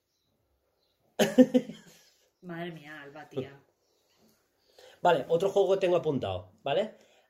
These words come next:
Speaker 1: El año pasado sacaron el port de Wii U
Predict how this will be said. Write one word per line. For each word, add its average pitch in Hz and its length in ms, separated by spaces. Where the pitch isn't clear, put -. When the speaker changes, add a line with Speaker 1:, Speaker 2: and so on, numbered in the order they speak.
Speaker 1:
El 165 160
año 233 260
pasado 220 420
sacaron 139 640
el 120 200
port 160 380
de 123 140
Wii 139 320
U 98 160